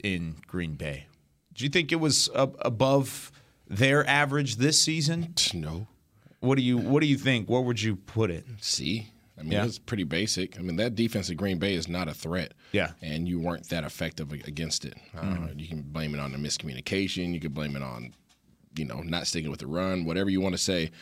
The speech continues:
Speaker 2: They should have scored more points than they scored in Green Bay.
Speaker 1: Twenty-eight.
Speaker 2: And, yeah, and when you,
Speaker 1: Yeah.
Speaker 2: when you look towards <clears throat> a defense of Minnesota,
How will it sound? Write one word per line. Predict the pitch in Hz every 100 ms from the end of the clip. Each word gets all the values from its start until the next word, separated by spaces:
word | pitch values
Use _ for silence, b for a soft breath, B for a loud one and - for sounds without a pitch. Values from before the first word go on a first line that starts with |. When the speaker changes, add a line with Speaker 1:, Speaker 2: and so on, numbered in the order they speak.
| B B B -
Speaker 2:
They | 80 85 98
should | 90 87
have |
scored | - 85 82
more | 80 80
points | - 76
than | -
they | 73
scored | 69 - 69 62
in | - 76
Green | 78 71
Bay. | 62 57 _ B
Speaker 1:
Twenty-eight. | 101 107 92 73
Speaker 2:
And, | -
yeah, | 87 69
and | 64 71
when | 87
you, | 92 95
Speaker 1:
Yeah. | 85 76
Speaker 2:
when | 90
you | 95 95
look | 117 -
towards | - 101 85 85 - - -
<clears throat> | - 165 135 - -
a |
defense | 87 104 95
of | 85
Minnesota, | 92 92 - 123 107 92